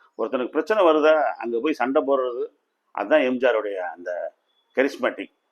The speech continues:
ஒரு பிரச்சனை வருதா, அவனை, அவரை போய் தாக்குறியா, அதுதான் என் திறமை.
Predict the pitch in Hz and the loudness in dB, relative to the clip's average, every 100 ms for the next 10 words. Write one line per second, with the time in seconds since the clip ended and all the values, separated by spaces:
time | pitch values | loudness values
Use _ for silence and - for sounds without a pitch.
0 | _ _ _ _ - - 147 226 214 170 | _ _ _ _ -10 -6 -2 2 4 6
1 | 160 160 160 131 104 147 285 - 143 143 | 8 10 10 8 2 -2 -2 0 2 2
2 | 185 180 165 175 170 151 151 127 131 262 | 0 4 4 6 4 6 8 6 4 2
3 | 285 - 165 156 | 0 2 4 4